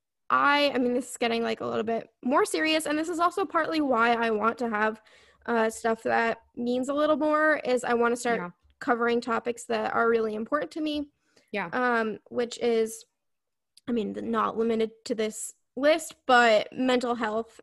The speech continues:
Speaker 1: and body positivity.
Speaker 2: Yeah, for sure.
Speaker 1: And I think a lot, I've been, uh, talking to a lot of my friends, and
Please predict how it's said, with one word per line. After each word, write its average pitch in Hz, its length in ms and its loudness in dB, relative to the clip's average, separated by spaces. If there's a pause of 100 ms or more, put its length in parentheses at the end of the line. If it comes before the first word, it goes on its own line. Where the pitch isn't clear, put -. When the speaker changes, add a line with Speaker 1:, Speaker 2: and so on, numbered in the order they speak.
Speaker 1:
and 220 580 -4
body 226 400 -6 (280)
positivity. 330 800 -2 (220)
Speaker 2:
Yeah, 170 300 -6
for 165 120 -12
sure. 165 260 -14
Speaker 1:
And 262 560 2 (380)
I 269 140 2
think 311 220 -2 (120)
a 294 100 4
lot, 247 440 2
I've 262 240 0
been, 285 280 0 (540)
uh, 233 520 0 (540)
talking 349 540 0
to 330 260 -2
a 277 120 0
lot 269 200 2
of 277 120 -8
my 262 160 0
friends, 233 760 -2 (240)
and 240 640 0